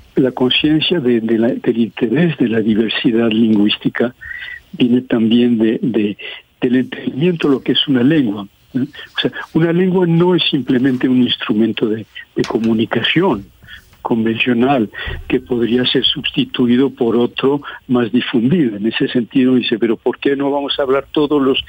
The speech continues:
habitantes de Colombia una sola lengua? Nos entendemos suficientemente".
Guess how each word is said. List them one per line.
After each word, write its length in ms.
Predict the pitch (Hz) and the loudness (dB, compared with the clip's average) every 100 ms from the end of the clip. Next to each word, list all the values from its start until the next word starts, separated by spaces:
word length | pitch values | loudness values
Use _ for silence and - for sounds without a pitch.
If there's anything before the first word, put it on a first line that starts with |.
| - - - - 135 | -10 -12 -12 -4 0
habitantes 560 | 127 123 127 120 135 | 0 0 -2 0 0
de 100 | 120 | 0
Colombia 440 | 123 113 127 131 135 | -2 -2 2 2 2
una 120 | 127 | 0
sola 300 | - 120 117 | 0 0 2
lengua? 300 | 117 139 135 | 2 2 0
Nos 220 | 131 - | 0 0
entendemos 680 | 117 - 117 120 120 110 - _ - - - - | -2 -2 -2 0 0 0 -2 _ -6 -4 -6 -4
suficientemente". 960 | - - 123 123 110 170 208 170 123 | -4 -2 0 0 -2 0 0 0 -2